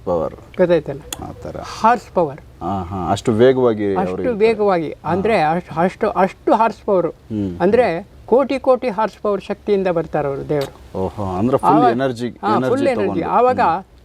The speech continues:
Speaker 2: ಈ, ಈ ಇದೆಲ್ಲ ಇವಾಗ ನೋಡಿ ಪವರ್ ಕ್ರೈಸಿಸ್ ಇವಾಗ
Speaker 1: ಹ್ಮ್,
Speaker 2: ಪ್ರ-,
Speaker 1: ಹ್ಮ್.
Speaker 2: ಪ್ರಪಂಚದಲ್ಲಿ.
Speaker 1: ಕರೆಕ್ಟ್.
Speaker 2: ಹಾ?
Speaker 1: ಹೌದು.
Speaker 2: ಪವರ್ ಕ್ರೈಸಿಸ್ ಇದೆ
Speaker 1: ಹ್ಮ್.
Speaker 2: ಆವಾಗ.
Speaker 1: ಹ್ಮ್.
Speaker 2: ಅದಕ್ಕೇನೆ ಒಂದ್ಸಲಿ ಮಹಾರಾಜರು ಕೂತಿದ್ದಾಗ ಎಲ್ಲರೂ ಅವತ್ತು ಯಾರ್ಯಾರು ಇದ್ರು ಅಂದ್ರೆ ಎಲ್ಲ ಡೆಲ್ಲಿಯಿಂದ ಕೆಲವರು ರಾಜಕೀಯ ಪಕ್ಷದವರು,
Speaker 1: ಹ್ಮ್.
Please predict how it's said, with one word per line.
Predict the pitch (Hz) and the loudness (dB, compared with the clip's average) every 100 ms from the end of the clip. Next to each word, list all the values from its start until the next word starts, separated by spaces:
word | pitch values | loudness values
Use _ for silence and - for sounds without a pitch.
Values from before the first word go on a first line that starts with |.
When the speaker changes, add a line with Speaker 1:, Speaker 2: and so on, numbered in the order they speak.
| - | -6
Speaker 2:
ಈ, | 202 | -4
ಈ | 214 214 220 | -2 -2 -2
ಇದೆಲ್ಲ | 214 220 | 0 2
ಇವಾಗ | 233 214 208 | 2 4 2
ನೋಡಿ | 202 196 190 | 2 0 2
ಪವರ್ | 190 208 202 | 4 4 2
ಕ್ರೈಸಿಸ್ | - 202 214 214 - | 0 0 2 -2 -2
ಇವಾಗ | 156 135 | -2 -2
Speaker 1:
ಹ್ಮ್, | - 110 104 | -4 -2 2
Speaker 2:
ಪ್ರ-, | 127 | 0
Speaker 1:
ಹ್ಮ್. | 165 | 0
Speaker 2:
ಪ್ರಪಂಚದಲ್ಲಿ. | 175 170 160 151 123 - - | -2 -2 -6 -8 -10 -14 -6
Speaker 1:
ಕರೆಕ್ಟ್. | 104 90 - | -2 -2 -4
Speaker 2:
ಹಾ? | - 180 233 - - | -2 -2 -2 -12 -6
Speaker 1:
ಹೌದು. | 87 | 0
Speaker 2:
ಪವರ್ | 170 202 | 2 2
ಕ್ರೈಸಿಸ್ | 208 196 185 180 160 | 2 0 -2 -4 -4
ಇದೆ | 139 | -4
Speaker 1:
ಹ್ಮ್. | - - 98 | -8 -8 -4
Speaker 2:
ಆವಾಗ. | 175 165 151 | 2 2 0
Speaker 1:
ಹ್ಮ್. | - - 107 95 90 - | -8 -12 -8 -8 -8 -4
Speaker 2:
ಅದಕ್ಕೇನೆ | 175 196 220 220 | 0 2 0 0
ಒಂದ್ಸಲಿ | 208 196 208 214 202 170 170 - - | -2 -2 0 2 2 2 -4 -18 -8
ಮಹಾರಾಜರು | 156 185 202 190 185 | -2 2 2 2 0
ಕೂತಿದ್ದಾಗ | 190 185 190 185 | -2 0 2 2
ಎಲ್ಲರೂ | 175 175 185 185 | 2 2 4 4
ಅವತ್ತು | 170 160 175 170 170 147 - - - - - | 2 2 2 2 0 0 -6 -18 -20 -20 0
ಯಾರ್ಯಾರು | 165 196 208 | 4 6 4
ಇದ್ರು | 196 175 180 | 4 0 -2
ಅಂದ್ರೆ | 175 180 | 0 0
ಎಲ್ಲ | 175 185 190 175 165 165 - - 156 | 2 2 4 2 0 -6 -16 -12 0
ಡೆಲ್ಲಿಯಿಂದ | 180 190 185 | 2 4 2
ಕೆಲವರು | 175 175 170 170 170 | -2 -2 0 2 2
ರಾಜಕೀಯ | 165 170 160 170 | 0 0 0 -2
ಪಕ್ಷದವರು, | 170 - 160 156 151 160 | -2 -4 0 2 2 0
Speaker 1:
ಹ್ಮ್. | - 110 92 | -2 -2 -4